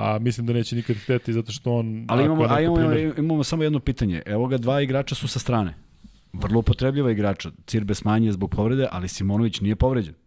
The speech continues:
Speaker 2: On samo nije u sastavu. Ali ne znači da neće sada biti u sastavu. Dakle, Lazić uvek može da bude neko na koga možda računaš i da, da, da, da se pravi, da se pravi kombinacija,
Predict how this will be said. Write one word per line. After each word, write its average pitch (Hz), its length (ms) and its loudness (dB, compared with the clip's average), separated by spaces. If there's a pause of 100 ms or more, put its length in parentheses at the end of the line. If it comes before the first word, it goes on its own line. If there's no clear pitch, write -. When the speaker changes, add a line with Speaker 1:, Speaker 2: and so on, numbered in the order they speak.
(420)
Speaker 2:
On 92 140 -4
samo 151 260 2
nije 117 180 2
u 120 80 -2
sastavu. - 440 -4 (1040)
Ali 92 200 -2
ne 104 140 2
znači 113 240 0
da 120 80 4
neće 147 280 2
sada 110 240 0
biti 98 240 -4
u 92 40 -2
sastavu. 85 420 -6 (160)
Dakle, 85 360 -10
Lazić 101 360 0
uvek 143 200 2
može 127 180 2
da 113 60 2
bude 110 220 2
neko 110 240 2
na 107 80 2
koga 101 200 -2
možda 101 260 0
računaš 104 540 0
i 101 120 -8
da, 98 220 0
da, 98 240 -6
da, 98 140 -6
da 92 140 -6
se - 140 -6
pravi, 95 360 -2
da 90 120 -8
se 95 120 -10
pravi 98 260 0
kombinacija, 95 680 -2